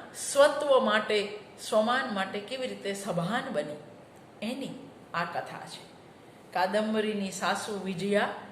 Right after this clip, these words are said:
કાદંબરીની માં સુધી પહોંચે અને એની અંદર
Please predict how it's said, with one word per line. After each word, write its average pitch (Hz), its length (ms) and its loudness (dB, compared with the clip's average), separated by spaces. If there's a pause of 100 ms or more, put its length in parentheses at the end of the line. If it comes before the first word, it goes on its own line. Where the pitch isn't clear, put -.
(200)
કાદંબરીની 180 800 -2 (120)
માં 240 340 -2
સુધી 196 260 -4
પહોંચે 165 480 -4 (360)
અને 226 160 0
એની 233 440 -2
અંદર 185 580 4